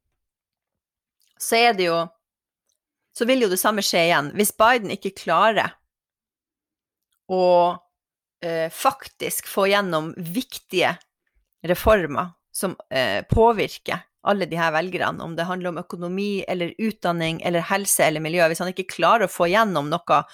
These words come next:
stort og viktig, så kommer ikke de til å orke å gå og stemme i mellomvalget i tjue tjueto. Og da har du Obama tjue ti all over again, og så har du de neste to eller, eh, seks årene da, igjen av en Biden-administrasjon, hvor du har, eh,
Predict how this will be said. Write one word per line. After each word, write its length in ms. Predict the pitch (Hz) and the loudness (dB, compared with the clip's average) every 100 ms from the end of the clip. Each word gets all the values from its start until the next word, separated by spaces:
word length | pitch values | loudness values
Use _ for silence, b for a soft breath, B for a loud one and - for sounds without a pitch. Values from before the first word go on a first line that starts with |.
| b b | b b
stort 340 | - 254 - | -2 -2 -2
og 80 | 160 | -4
viktig, 340 | 220 - 151 - B B B | -4 -2 -4 -4 B B B
så 120 | - | -8
kommer 300 | - 370 190 | 0 0 0
ikke 140 | 202 | -2
de 80 | 415 427 | -4 -2
til 80 | - | -2
å 100 | 233 | -2
orke 400 | - - - 143 | -2 -4 0 2
å 60 | 156 | 2
gå 80 | |
og 80 | 160 | -4
stemme 380 | - 160 175 165 | -2 -2 0 -2
i 60 | 139 | -2
mellomvalget 640 | 143 156 160 156 139 110 | -2 -2 0 -2 -2 -6
i 40 | |
tjue 200 | 160 151 156 | -4 -4 -6
tjueto. 260 | 147 151 | -6 -4
Og 80 | 156 | 0
da 80 | 240 | 2
har 240 | 302 269 | 4 4
du 300 | 196 170 156 - _ _ _ _ _ | 4 2 0 -2 _ _ _ _ _
Obama 420 | 233 202 262 220 170 | -2 4 4 4 0
tjue 220 | - 180 | -2 -4
ti 460 | - 208 170 147 - | -4 -4 -2 -4 -4
all 220 | - 208 147 | 0 2 4
over 300 | 208 175 165 | 4 2 -2
again, 440 | 170 196 254 339 302 | 0 0 0 0 -4
og 120 | 208 | -6
så 120 | 208 | 0
har 160 | 214 208 | 2 2
du 100 | 180 | 0
de 140 | 180 | -6
neste 300 | 175 - 185 | -6 -6 -8
to 220 | - 226 185 | -8 -2 -2
eller, 300 | 151 151 160 _ _ _ _ _ _ _ _ _ - | -2 -4 -8 _ _ _ _ _ _ _ _ _ -2
eh, 160 | 160 | 0
seks 420 | 151 - - - | 0 -2 -4 -8
årene 400 | - 214 196 160 | 0 2 2 2
da, 120 | 156 160 143 | 0 -2 -4
igjen 320 | - 180 185 170 | -8 -4 -2 -4
av 120 | 156 | -6
en 120 | 165 | -4
Biden-administrasjon, 960 | 151 160 165 156 156 170 214 247 277 220 | -2 -2 -4 -10 -10 -8 -4 -4 -6 -6
hvor 160 | 208 | -6
du 120 | 175 | -4
har, 340 | 175 170 160 143 | 0 2 2 0
eh, 220 | 143 147 | -2 -4